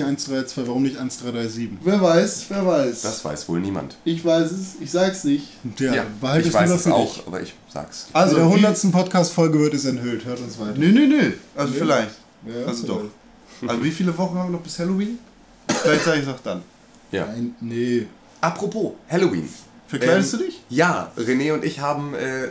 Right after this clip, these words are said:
Speaker 3: tatsächlich unsere Halloween-Kostüme schon mal grob besprochen.
Speaker 1: Ich glaub, ich krieg eine Warze.
Speaker 3: <laughs> Und, ähm,
Speaker 2: <laughs> Passend.
Speaker 3: passend, passend, dann kannst du als Hexe gehen. Du kriegst nämlich direkt auf deiner dicken Nase.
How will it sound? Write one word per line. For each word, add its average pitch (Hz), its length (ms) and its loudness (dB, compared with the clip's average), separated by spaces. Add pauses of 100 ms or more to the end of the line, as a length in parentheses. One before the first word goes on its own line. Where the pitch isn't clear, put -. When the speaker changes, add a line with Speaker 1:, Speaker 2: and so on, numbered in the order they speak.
Speaker 3:
tatsächlich 147 580 -6
unsere 120 320 -2
Halloween-Kostüme 107 720 -4
schon 90 140 -6
mal 90 100 -4
grob 95 220 -6
besprochen. - 500 -6
Speaker 1:
Ich - 60 -16
glaub, 123 180 -6
ich 110 120 -10
krieg 139 160 -6
eine 117 100 -8
Warze. 110 320 -10 (400)
Speaker 3:
<laughs> - 960 -10
Und, 131 540 2
ähm, 120 400 4 (320)
Speaker 2:
<laughs> - 220 -10
Passend. - 440 2 (220)
Speaker 3:
passend, 127 360 0 (360)
passend, 147 240 -4
dann 165 80 0
kannst 131 180 0
du 131 40 0
als 120 140 0
Hexe 131 380 -2
gehen. 101 320 0
Du 170 80 4 (100)
kriegst - 220 0
nämlich 123 220 0
direkt 120 280 -2
auf - 120 -4
deiner 104 320 0
dicken 104 500 -6
Nase. 104 480 2